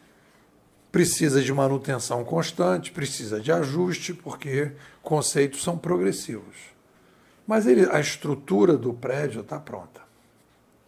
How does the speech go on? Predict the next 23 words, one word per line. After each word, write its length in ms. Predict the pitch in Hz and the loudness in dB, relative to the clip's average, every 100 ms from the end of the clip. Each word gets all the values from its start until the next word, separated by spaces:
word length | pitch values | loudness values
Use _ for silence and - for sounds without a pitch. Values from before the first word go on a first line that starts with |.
| _ _ _ _ - - - - | _ _ _ _ -20 -20 -6 8
E 60 | |
eu 100 | 208 | 8
sinto 300 | 208 180 180 | 8 2 -4
que 100 | - | -2
a 40 | 165 | -4
gente 160 | 170 | -4
tá 120 | - 139 | -6 -8
fazendo 520 | - 113 143 143 135 135 - _ - _ | -8 -8 -6 -6 -8 -14 -20 _ -20 _
uma 160 | - 139 | -4 -2
segunda 420 | 135 135 143 165 | -2 -2 0 0
estrutura. 600 | 143 - 127 - 107 - - - - _ _ _ - - - - | -2 -8 -14 -16 -16 -16 -18 -20 -20 _ _ _ -20 -20 -20 0
Ontem 220 | 175 190 | 6 8
eu 60 | 170 | 6
tava 220 | 175 165 | 4 4
fazendo 300 | 151 147 151 | 4 0 0
uma 120 | 143 139 | -2 -2
mentoria, 680 | 135 131 135 120 117 107 - _ _ _ - | -2 0 0 2 0 -2 -8 _ _ _ -14
é, 340 | 123 110 107 - | -8 -8 -8 -10
com 380 | 165 131 123 117 - - - - - | -6 -4 -4 -8 -12 -20 -20 -16 -12
um 80 | |
cliente, 680 | 120 175 170 180 185 185 214 - _ _ _ _ _ _ _ - | -2 2 4 4 2 -2 -8 -10 _ _ _ _ _ _ _ -6
e 140 | 139 | 0
ele 260 | 143 147 | 2 2